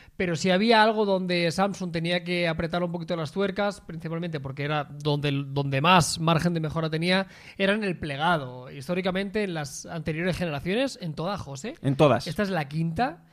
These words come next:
Speaker 1: Aquí hemos probado todas. Eh, habían cosas a reprocharle y casi siempre se decía esto, ¿no? Que había mucho espacio en el cierre.
Speaker 2: <clears throat>
Speaker 1: Parece que en estas fotos,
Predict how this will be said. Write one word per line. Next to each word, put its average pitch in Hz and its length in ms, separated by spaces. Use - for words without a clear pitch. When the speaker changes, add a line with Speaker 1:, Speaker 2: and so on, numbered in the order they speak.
Speaker 1:
Aquí 160 180
hemos 170 160
probado 151 320
todas. 208 460
Eh, - 340
habían 175 280
cosas 180 240
a 175 80
reprocharle 190 640
y 208 80
casi 208 300
siempre 185 520
se 208 180
decía 175 360
esto, 175 240
¿no? 165 140
Que 175 80
había 170 220
mucho 185 340
espacio 170 520
en 175 60
el 143 100
cierre. 151 340
Speaker 2:
<clears throat> - 20
Speaker 1:
Parece 160 260
que 175 60
en 180 60
estas 165 220
fotos, 247 440